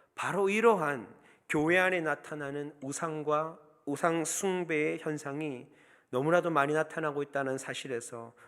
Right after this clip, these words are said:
우리는 이 말씀을 다시 한 번 더 주목해 보게 됩니다. 여러분, 이처럼 우리는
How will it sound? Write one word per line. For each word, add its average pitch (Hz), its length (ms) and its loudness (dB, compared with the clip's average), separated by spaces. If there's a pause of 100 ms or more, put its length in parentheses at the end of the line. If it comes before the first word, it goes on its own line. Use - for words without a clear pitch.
우리는 131 260 -2
이 135 100 0
말씀을 113 720 -6 (300)
다시 - 240 -6
한 147 140 -2
번 139 100 -4
더 127 80 -6
주목해 135 440 -6
보게 139 260 -4
됩니다. 110 420 -14 (840)
여러분, 202 240 8
이처럼 202 400 8
우리는 165 600 4